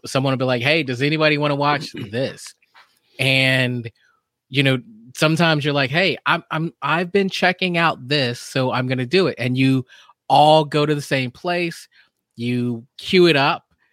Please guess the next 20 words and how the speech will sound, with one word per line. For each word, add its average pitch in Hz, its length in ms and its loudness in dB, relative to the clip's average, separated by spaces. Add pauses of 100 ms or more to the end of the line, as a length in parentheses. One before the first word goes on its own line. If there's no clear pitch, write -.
(680)
and 127 140 -2
then 131 80 0
you 131 120 0
do 139 160 2
a 131 60 2
countdown, 151 600 0
and 131 140 0
you 127 120 -2
all 127 120 -2
start 127 260 -2
watching 117 360 -2
it 113 100 -10
t-, - 240 -12
together. 107 520 -6
Tonight, 139 720 0 (400)
we 143 100 -2
do 147 180 4
a 143 40 4
late 139 360 0
night 165 340 0